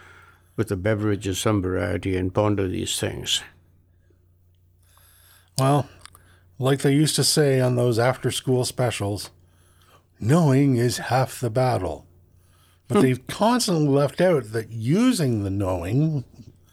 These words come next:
Speaker 2: is where the real opportunity lies.
Speaker 1: Well, uh,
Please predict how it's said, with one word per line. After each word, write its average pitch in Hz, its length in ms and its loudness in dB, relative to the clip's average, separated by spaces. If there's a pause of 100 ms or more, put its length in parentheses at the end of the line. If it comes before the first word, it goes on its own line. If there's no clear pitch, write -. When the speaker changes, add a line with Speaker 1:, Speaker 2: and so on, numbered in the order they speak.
(420)
Speaker 2:
is 107 140 0
where 120 180 4
the 101 100 2
real 120 360 4
opportunity 107 720 -2
lies. 82 520 -8 (2750)
Speaker 1:
Well, 135 280 2 (460)
uh, 110 360 0